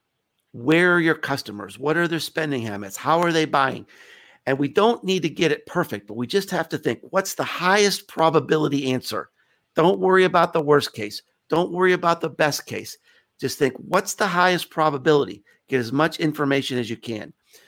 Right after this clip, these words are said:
Number two, now that we know where our customers are,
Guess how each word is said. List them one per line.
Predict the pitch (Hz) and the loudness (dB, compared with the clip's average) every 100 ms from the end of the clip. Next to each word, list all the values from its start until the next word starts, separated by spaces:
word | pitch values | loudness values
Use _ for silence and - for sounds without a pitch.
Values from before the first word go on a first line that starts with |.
| _ | _
Number | 139 156 156 | 0 2 2
two, | 151 - 131 - _ _ _ _ _ _ _ - - | 0 0 0 0 _ _ _ _ _ _ _ -20 -4
now | 143 196 | 0 2
that | 226 202 | 2 2
we | 175 | 2
know | 170 | 2
where | 160 147 | 4 2
our | 135 | 0
customers | - 135 - 131 120 104 | -4 -8 -8 -6 -6 -4
are, | 113 113 - | -4 -4 -8